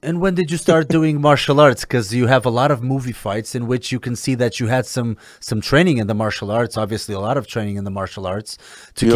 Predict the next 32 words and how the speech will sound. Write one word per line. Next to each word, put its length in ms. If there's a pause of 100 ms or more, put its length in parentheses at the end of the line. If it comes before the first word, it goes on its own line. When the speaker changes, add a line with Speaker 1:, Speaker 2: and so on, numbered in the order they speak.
Speaker 2:
Yeah. 140
Speaker 1:
up 120
with 140
Speaker 2:
I 40
mean, 60
Speaker 1:
Bolo 220
Speaker 2:
I 40 (120)
Speaker 1:
Yang 200
Speaker 2:
started 80
Speaker 1:
and 160
Billy 220
Blanks 480
and 140
stuff 260
like 200
that. 360
Speaker 2:
Yeah. 400 (760)
Yeah, 120
I 60
started 320
when 120
I 40
was 160
fifteen, 760 (440)
Taekwondo. 560 (360)
Speaker 1:
Oh, 540
yeah, 320
a 100
lot 80
of 140
kicking. 420 (200)
Speaker 2:
Yeah, 260